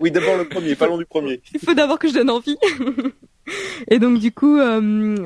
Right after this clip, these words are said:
Speaker 2: voilà, donc, euh, toute la com a été faite pour Shrek quatre et du coup ça a été un, une petite surprise, euh, ce film d'animation parce que bon, Shrek quatre, moi j'ai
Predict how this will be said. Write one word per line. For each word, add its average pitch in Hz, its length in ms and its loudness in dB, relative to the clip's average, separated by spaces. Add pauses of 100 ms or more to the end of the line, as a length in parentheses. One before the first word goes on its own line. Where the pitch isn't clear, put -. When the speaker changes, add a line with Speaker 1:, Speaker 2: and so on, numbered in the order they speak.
Speaker 2:
voilà, 202 300 0
donc, 214 260 -4
euh, 220 60 4
toute - 200 -2
la 285 120 2
com 302 200 2
a 285 60 2
été 226 180 0
faite 214 380 -2
pour 185 180 -2
Shrek - 240 -4
quatre 277 320 -2
et 226 100 4
du 190 120 -2
coup - 160 0
ça 254 140 0
a - 20 2
été 214 140 -2
un, 190 200 2
une 196 140 0
petite - 300 -2
surprise, 285 580 2
euh, 208 240 4 (300)
ce - 160 0
film 269 260 4
d'animation 214 640 2
parce 196 240 0
que 190 180 2
bon, 185 220 2
Shrek 190 240 -4
quatre, 202 220 -2
moi 185 100 4
j'ai 180 80 0